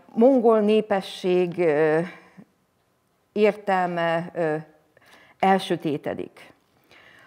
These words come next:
Akkor, ö, tehetetlenekké válnak, ö, akkor, ö, a, a búza nem fog többé nőni. Nota bene, nomád társadalomról van szó, tehát hogyha nem nő a búza, itt minden esetre én kínai hatást, ö,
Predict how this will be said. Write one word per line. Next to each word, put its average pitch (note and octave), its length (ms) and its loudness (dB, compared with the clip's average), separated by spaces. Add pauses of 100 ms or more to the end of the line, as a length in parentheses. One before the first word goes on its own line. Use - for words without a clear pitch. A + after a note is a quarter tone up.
(160)
Akkor, A3+ 520 2
ö, F#3+ 220 2 (440)
tehetetlenekké F3 920 -2
válnak, A#2+ 600 -8
ö, A#2 240 -2 (300)
akkor, G3 560 0
ö, F3+ 140 4 (640)
a, E3 200 -2 (1300)
a E3+ 320 -8
búza G3 600 0
nem G#3 200 0
fog F3+ 240 -4
többé F3 360 0
nőni. D#3+ 560 -4
Nota F#3 280 -10
bene, F#3 480 -6
nomád G3 360 -4
társadalomról E3+ 680 -4
van C#3+ 200 -6
szó, G3 260 -6
tehát F#3 260 -6
hogyha E3+ 220 -10
nem G3 200 -6
nő F#3 160 -4
a E3 80 -4
búza, E3+ 320 -8
itt D#3+ 140 -6
minden F3+ 260 -4
esetre D#3 560 -8
én D#3+ 200 -8
kínai D#3 340 -8
hatást, D3+ 540 -10
ö, C3 160 -4